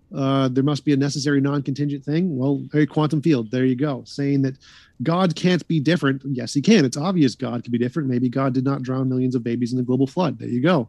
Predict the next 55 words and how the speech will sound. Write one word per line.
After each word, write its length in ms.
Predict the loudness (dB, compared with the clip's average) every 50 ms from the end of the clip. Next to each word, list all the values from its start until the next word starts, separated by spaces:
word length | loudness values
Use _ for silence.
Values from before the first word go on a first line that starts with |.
| _ _
It's 100 | -14 -10
obvious 320 | -8 -4 -2 -2 -2 -2
God 260 | -4 -4 -4 -4 -6
can 60 | -4 -4
be 80 | -4 -2
different. 260 | -2 -4 -6 -6 -6
So 80 | -6
if 100 | -4 0
you 60 | 0 2
wanna 140 | 2 2
just 180 | 0 -2 -6 -8
assert 460 | -10 -10 -8 -6 -6 -6 -6 -8 -10 -8
God 300 | -6 -4 -4 -4 -4 -6 -8
can't 220 | -6 -6 -6 -4
be 140 | -4 -6 -6
different, 300 | -6 -6 -6 -6 -6 -6
I 40 | -4
can 140 | -2 0 0
just 160 | 0 0 0
assert 400 | -2 -2 -2 -2 -2 -4 -4 -4
quantum 320 | -4 -2 -2 -2 -2 -2
fields 300 | 0 0 0 0 -2 -2
can't 200 | -2 -2 -2 -2
be 80 | -2 -4
different. 320 | -4 -4 -6 -6 -6 -8 -8 -14 -20 -20 -20 -20 -14 -4 0
And 80 | 4 4
we're 80 | 4
on 80 | 4 4
evil, 280 | 4 4 4 4 2 -2 -4 -6 _
equal 240 | 0 2 2 2 2
footing, 340 | 4 4 4 4 4 2 0
difference 300 | -2 -4 -4 -4 -8 -4
being 260 | 0 0 2 2 2
quantum 320 | 2 0 0 0 0 2 2
fields 220 | 4 4 4 2
actually 240 | 0 0 0 0 0
have 80 | 0
evidence 240 | 0 0 -2 -2 -2
they 120 | -2 -2 -2
exist. 380 | -2 0 0 0 -2 -2 -8
God 220 | -10 -10 -8 -8 -8
does 140 | -8 -4
not. 280 | -2 -2 -2 -2 -4 -10 _ _ _ -20 -20 -20 -20 -8 0
So 200 | 2 4 4 4
if 80 | 4
you 80 | 4 4
wanna 140 | 4 4 4
make 180 | 2 0 0
all 80 | 0 2
these 240 | 2 2 2 0 -2
philosophical 560 | -6 -4 -4 -2 -2 -2 -4 -2 -2 -2 0
arguments 320 | 0 2 2 0 0 -2
which 160 | -6 -8 -6 -4
indicate 320 | -4 -4 -2 -2 -2 0
nothing, 420 | 0 0 2 2 2 0 0 0